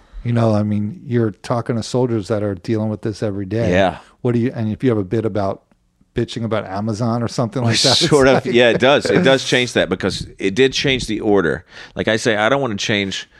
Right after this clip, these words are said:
Speaker 2: my sets for anything, but over there, they like dirty 'cause they're soldiers, like
Speaker 1: Right.
Speaker 2: vulgar, anything sex. They love that the most. And then,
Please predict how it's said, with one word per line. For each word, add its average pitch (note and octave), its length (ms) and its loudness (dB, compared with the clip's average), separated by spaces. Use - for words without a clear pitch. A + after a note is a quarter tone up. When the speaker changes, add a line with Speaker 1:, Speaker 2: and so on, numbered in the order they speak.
Speaker 2:
my F2 120 -2
sets G#2 380 0
for G2 140 -4
anything, D#2 240 0
but F#2+ 100 2
over C3+ 160 2
there, C3 460 2
they G#2 100 2
like A2 280 0
dirty G#2+ 400 4
'cause F#2 180 -4
they're F#2+ 100 0
soldiers, D2+ 720 -2
like E2 140 -2
Speaker 1:
Right. E2 120 -10
Speaker 2:
vulgar, E2+ 380 0
anything G#2 380 -2
sex. - 440 -2
They F2 120 0
love F#2+ 220 4
that F2+ 180 2
the D#2+ 80 -6
most. C#2 360 -4
And F#2+ 160 -2
then, G2+ 280 -4